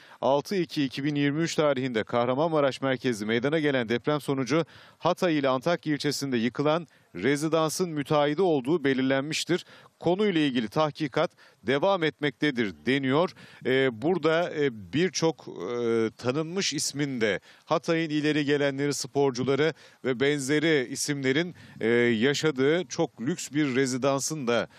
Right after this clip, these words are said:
yıkılmış olduğunu biliyoruz, aktarıyoruz zaman zaman. İsmi geçiyor yayınlarımızda. Tahmin ediyorum ki, e,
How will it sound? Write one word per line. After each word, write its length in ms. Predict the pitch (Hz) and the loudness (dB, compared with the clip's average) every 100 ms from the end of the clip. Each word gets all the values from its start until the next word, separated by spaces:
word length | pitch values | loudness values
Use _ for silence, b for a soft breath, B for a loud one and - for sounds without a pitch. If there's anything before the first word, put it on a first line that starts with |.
| B | B
yıkılmış 460 | 117 131 139 123 - | -4 -2 -2 -2 0
olduğunu 420 | 120 107 113 104 | 0 2 -2 0
biliyoruz, 380 | 113 117 113 104 | 2 2 2 2
aktarıyoruz 560 | 113 - 113 110 101 87 | 0 0 -2 0 0 0
zaman 280 | 110 113 | 0 0
zaman. 360 | 104 113 139 160 B B | 0 0 0 -2 B B
İsmi 460 | - 110 127 143 117 | -6 -6 -2 -2 0
geçiyor 560 | 107 127 - 143 120 104 | -2 -2 0 2 2 0
yayınlarımızda. 840 | 110 113 107 107 101 98 139 165 B B | 0 0 0 -2 -2 -2 0 -2 B B
Tahmin 320 | 139 143 156 | 0 0 0
ediyorum 400 | 170 127 131 127 | -2 2 0 0
ki, 260 | 117 170 175 B B B B | -2 0 0 B B B B
e, 240 | 113 120 | 0 2